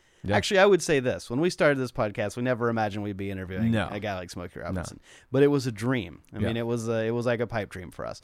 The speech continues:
Speaker 2: And when we started this, I know we kinda have our little wish list or whatever. At the beginning of this, I said,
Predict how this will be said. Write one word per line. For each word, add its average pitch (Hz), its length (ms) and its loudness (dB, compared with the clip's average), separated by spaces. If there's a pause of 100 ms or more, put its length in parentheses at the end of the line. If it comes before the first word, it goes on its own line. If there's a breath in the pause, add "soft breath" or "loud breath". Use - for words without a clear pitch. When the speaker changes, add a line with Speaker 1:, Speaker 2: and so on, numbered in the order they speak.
(320 loud breath)
Speaker 2:
And 120 380 -2
when 123 160 2
we 160 140 2
started 156 340 4
this, 127 340 2
I 151 120 4
know 196 300 6
we 156 260 2
kinda 143 240 0
have 135 200 2
our 127 140 4
little 120 320 2
wish 123 240 -2
list 123 260 -2
or 110 40 -2
whatever. 110 280 0
At 113 140 0
the 147 80 -4
beginning 160 420 2
of 151 60 4
this, 143 180 2
I 127 120 2
said, 110 420 -2